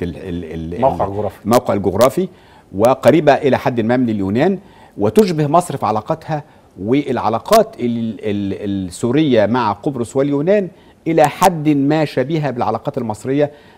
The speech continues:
Speaker 1: لكن طبعًا سوريا تعرضت في العشر سنوات الأخيرة، آه، إلى يعني، آه، آه، يعني،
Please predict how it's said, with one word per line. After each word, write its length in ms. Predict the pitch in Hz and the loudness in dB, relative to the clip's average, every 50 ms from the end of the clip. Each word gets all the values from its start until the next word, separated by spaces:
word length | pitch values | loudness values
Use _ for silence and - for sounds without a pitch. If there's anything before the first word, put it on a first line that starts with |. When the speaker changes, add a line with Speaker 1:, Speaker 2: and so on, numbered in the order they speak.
| _ | _
Speaker 1:
لكن 300 | 107 110 131 - - 120 | -2 -2 -2 0 -2 -2
طبعًا 220 | 104 - 120 113 101 | 0 0 0 0 0
سوريا 220 | - 135 123 113 | -2 -4 -2 -2
تعرضت 380 | 104 101 90 101 113 113 104 - | -2 -2 0 2 2 0 0 -2
في 80 | - | -6
العشر 320 | 101 90 85 107 110 - 90 | -6 -4 -2 -2 -4 -4 -8
سنوات 340 | 87 - 95 95 101 - - | -8 -6 -4 -4 -4 -6 -8
الأخيرة، 380 | 80 82 - - - 104 92 92 87 - - _ _ _ _ _ _ _ - | -10 -10 -10 -8 -6 -4 -4 -4 -6 -10 -20 _ _ _ _ _ _ _ -6
آه، 180 | 90 90 90 | -4 -4 -4
إلى 420 | - 107 110 107 104 101 98 95 95 | -4 -4 -2 0 0 0 2 2 2
يعني، 500 | 98 95 85 85 87 87 87 87 87 87 85 | 0 0 0 -2 -4 -6 -6 -6 -8 -8 -6
آه، 240 | 87 85 85 82 - 82 | -6 -6 -6 -8 -10 -12
آه، 140 | 82 80 80 80 85 80 - - 73 73 71 73 76 78 80 | -12 -12 -14 -14 -16 -20 -20 -20 -20 -20 -18 -18 -18 -16 -14
يعني، 360 | 87 85 80 73 82 80 78 | -14 -12 -12 -12 -12 -12 -14